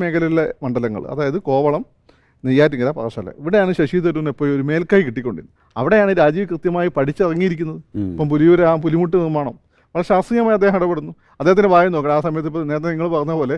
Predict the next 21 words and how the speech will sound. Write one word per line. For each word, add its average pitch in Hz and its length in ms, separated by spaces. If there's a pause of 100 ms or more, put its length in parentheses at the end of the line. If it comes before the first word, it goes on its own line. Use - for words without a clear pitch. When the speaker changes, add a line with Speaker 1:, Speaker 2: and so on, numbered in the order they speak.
(320)
Speaker 1:
കൃത്യമായി 185 380
അദ്ദേഹം 185 220
പറഞ്ഞ 165 220
സ്ഥലങ്ങളെല്ലാം 151 460
കടൽ 131 180
കയറ്റം 139 240
ഉണ്ടാകുകയും 117 380
ചെയ്തു. 87 160 (420)
അപ്പം 226 180 (520)
ഇതൊക്കെ 247 240
അദ്ദേഹത്തിന് 247 380
വിശ്വാസം 247 360
നേടിക്കൊടുക്കുകയാണ്. 151 640 (200)
പിന്നെ 156 220
ഈ - 20 (360)
രാജീവിൻ്റെ 190 400
ഒരു 208 80
സ്വഭാവം 202 180
എന്ന് 190 100
വെച്ചാൽ 175 180
എല്ലാം 175 160